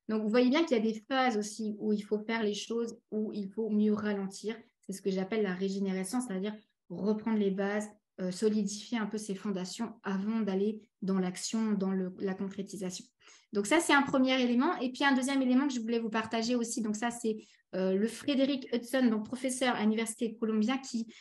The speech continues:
a mis ça en avant, hein, ces quatre étapes que traverse une personne lorsqu'elle vit un changement. Donc ça, c'est extrêmement aussi passionnant. Moi, je,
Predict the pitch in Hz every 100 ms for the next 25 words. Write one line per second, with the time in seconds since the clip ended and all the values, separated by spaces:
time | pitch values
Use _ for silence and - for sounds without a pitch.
0 | - - 196 226 240 - 240 240 214 208
1 | 202 233 320 262 202 214 208 294 302 -
2 | 269 269 262 262 220 - 220 220 220 214
3 | 208 214 - 226 196 190 - 196 202 214
4 | 196 180 180 214 202 196 226 262 - -
5 | _ - 185 233 220 202 - - 240 -
6 | 226 226 214 208 220 - 220 214 214 247
7 | 226 185 180